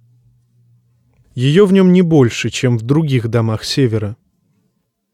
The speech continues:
Другие дома мне не присягали на верность. Арнольф сагбенный старец, и даже в молодости не мог сравниться с лордом Рикардом как боец.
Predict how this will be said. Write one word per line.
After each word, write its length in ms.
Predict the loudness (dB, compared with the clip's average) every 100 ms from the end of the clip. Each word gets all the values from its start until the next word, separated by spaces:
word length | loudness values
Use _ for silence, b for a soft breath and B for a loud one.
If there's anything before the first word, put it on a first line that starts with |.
| _ _
Другие 480 | -4 0 2 2 2
дома 320 | 4 2 2
мне 200 | 2 2
не 140 | 2 0
присягали 720 | 0 -2 0 0 4 2 2
на 200 | 0 -2
верность. 760 | 0 -2 -2 -6 -10 -16 -20 _ _ _ _ _ _ _ _ _ _ _ _ _
Арнольф 560 | 0 4 4 2 -2 -6
сагбенный 640 | -4 -4 0 2 2 2
старец, 640 | -2 0 2 2 -2 -10 -20 _ _ _
и 80 | -4
даже 320 | 0 2 0
в 80 | 0
молодости 720 | 0 2 0 -2 -6 -8 -8
не 140 | -4
мог 200 | -2 -2
сравниться 680 | -4 -6 -4 -2 -4 -4 -8
с 120 | -6
лордом 440 | 0 0 0 0 0
Рикардом 500 | 0 -2 -2 -2 -2
как 240 | -4 -4
боец. 580 | 0 0 0 -4 -8 -20